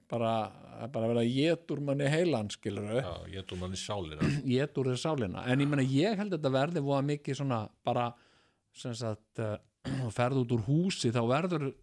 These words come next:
Speaker 1: allt svona einhvern veginn eins og flugvellir eru. Og það,
Speaker 2: Vá.
Speaker 1: og ástæðan fyrir því að ég held að allt verði eins og flugvellir, vegna þess að flugvellir virka svo ógeðslega vel. Það er hægt að managera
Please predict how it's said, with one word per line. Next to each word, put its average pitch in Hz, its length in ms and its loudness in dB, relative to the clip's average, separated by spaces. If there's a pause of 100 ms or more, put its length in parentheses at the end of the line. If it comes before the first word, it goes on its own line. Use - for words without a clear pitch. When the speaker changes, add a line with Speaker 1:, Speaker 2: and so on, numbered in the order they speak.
(100)
Speaker 1:
allt 135 240 -8
svona 131 260 0 (880)
einhvern 143 240 -6
veginn 135 340 2 (640)
eins 139 160 -4
og 139 80 -4
flugvellir 120 500 0
eru. 73 200 -14 (100)
Og 104 180 -4
það, 127 220 -2
Speaker 2:
Vá. 139 160 -10
Speaker 1:
og 123 80 2
ástæðan 175 480 0
fyrir 165 180 2
því 170 140 2
að 143 80 4
ég 131 80 2
held 151 160 -2
að 147 80 0
allt 147 160 -4
verði 156 160 0
eins 139 80 -6
og 127 80 -4
flugvellir, 120 460 2 (180)
vegna 123 160 -4
þess 117 80 -6
að - 80 -14
flugvellir 151 400 0
virka - 420 -6
svo 123 140 -6
ógeðslega 117 320 -4
vel. - 140 -8 (500)
Það - 80 -10
er 107 60 -4
hægt - 100 -6
að 110 80 -2
managera 160 800 -2